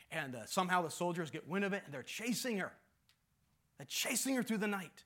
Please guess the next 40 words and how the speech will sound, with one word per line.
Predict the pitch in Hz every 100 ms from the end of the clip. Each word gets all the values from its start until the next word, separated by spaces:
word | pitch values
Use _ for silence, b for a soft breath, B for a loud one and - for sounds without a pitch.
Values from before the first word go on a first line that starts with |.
| _ _ _ b b b b b
She | - 247 214
starts | - 240 269 - -
getting | 269 262
up | 233 220
onto | 254 262
the | 233
boat. | 185 196 202
The | 196
Russian | 202 285 - 262
soldier | 185 214 190
catches | 196 208 247 220
up | 233 233
to | 220
her, | 208 202 B -
and | 226
he | 226
grabs | 160 214 240 285 269 -
the | 233
back | 214 254 294 277
of |
her | 240
coat. | 226 - 285 269 B
He's | 254 302
pulling | - 240 349 330 294
on | 285
her | 311 240
coat. | - 302 277 B B
She's | 254 233
got | 254 277
one | 349
<laughs> | -
hand | 302 294
on | 254
the | 226
boat. | 214 233 480 B -
He's | 320 294
pulling | - 330 330
her | 311
like | 254 254 214
this. | 269 262